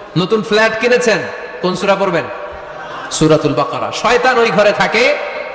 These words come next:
না। সহিহ মুসলিমের আরেকটা হাদিসে আল্লাহ রাসূল সাল্লাল্লাহু আলাইহি ওয়াসাল্লাম বলেছেন, "ইকরাউ সূরাতাল বাকারা", তোমরা সূরা বাকারা তেলাওয়াত করো। "ফা ইন্না আখযাহা বারাকা", যে সূরা বাকারা পড়ে আল্লাহ তাআলা ওই ঘরটায় বরকত দেয়।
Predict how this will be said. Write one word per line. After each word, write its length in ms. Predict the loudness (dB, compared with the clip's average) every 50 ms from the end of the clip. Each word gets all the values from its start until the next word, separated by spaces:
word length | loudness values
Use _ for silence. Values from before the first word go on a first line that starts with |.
| -12 -10 -2
না। 420 | 0 2 2 2 2 0 -2 -4 -4 -6 -8 -10 -10 -12 -14 -14 -16 -16 -16 -18 -20 -20 -16 -12
সহিহ 220 | -4 2 2 2
মুসলিমের 380 | 2 2 -2 -2 -2 0 2 2
আরেকটা 300 | 2 2 2 0 0 -2
হাদিসে 320 | -2 -2 -2 -2 0 0
আল্লাহ 160 | 0 0 0 0
রাসূল 180 | -2 -2 -4
সাল্লাল্লাহু 440 | -2 0 -2 -2 0 -2 -4 -2 -2
আলাইহি 80 | -2 -2
ওয়াসাল্লাম 240 | -2 -4 0 0
বলেছেন, 0 |
"ইকরাউ 500 | -2 0 0 0 0 2 2 2 2 2
সূরাতাল 520 | 0 0 0 2 2 2 4 2 2 0 2
বাকারা", 480 | 2 0 2 4 4 4 4 2 2 0 -2 -4 -6 -6 -8 -8 -10 -10 -10 -12 -8 -6
তোমরা 180 | -2 0 0 0
সূরা 300 | 0 0 2 2 2 2
বাকারা 360 | 2 2 2 2 2 2 2
তেলাওয়াত 380 | 2 2 2 4 4 2 2 2
করো। 360 | 2 2 4 2 2 0 -2 -6 -8 -10 -6 -2
"ফা 100 | 0 2 2
ইন্না 220 | 2 2 2 0
আখযাহা 520 | 2 2 2 2 2 2 2 2 4 4 4
বারাকা", 460 | 4 4 4 4 4 4 4 2 2 2 -2 -6 -6 -8 -8 -10 -10 -10 -12 -12 -14 -12 -6
যে 120 | -4 -4 -4
সূরা 220 | -2 0 -2 0
বাকারা 360 | 2 0 0 2 2 0 0 0
পড়ে 300 | 0 0 0 0 0 0
আল্লাহ 260 | -2 -2 0 0 0 0
তাআলা 200 | 0 0 0 0
ওই 80 | 0
ঘরটায় 340 | 0 0 -2 -2 -2 -4 0
বরকত 340 | 2 2 2 2 2 -2 0 2
দেয়। 320 | 2 2 4 2 0 -2